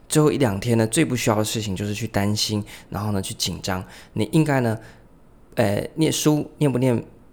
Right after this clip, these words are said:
倒是其次，但是你应该要不断地告诉自己说，“绝对是可以，绝对是没有问题的。”那我认为啦，这就是考前呢，最，一两天最重要的事情。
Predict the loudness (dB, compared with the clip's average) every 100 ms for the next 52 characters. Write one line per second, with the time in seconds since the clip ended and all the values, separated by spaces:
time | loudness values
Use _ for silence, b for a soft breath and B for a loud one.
0 | -20 -20 -4 2 2 0 -4 -4 -2 2
1 | 2 2 -2 -2 -2 -2 -2 -2 -2 0
2 | 0 -2 -4 -6 -6 -2 -2 -2 B B
3 | B -2 2 4 2 -2 -4 -4 0 0
4 | 0 0 0 0 -2 -4 0 2 2 -2
5 | -6 -4 -4 -4 B B B -6 -6 -6
6 | -8 -10 -20 -20 -20 2 6 6 4 -4
7 | -8 -8 -6 -4 -6 -8 -10 -10 -10 -10
8 | -12 -20 -20 -12 -2 -2 -4 -12 -2 -2
9 | -2 -4 -4 -4 B B -4 -2 -4 -4
10 | -6 -8 -8 -8 -8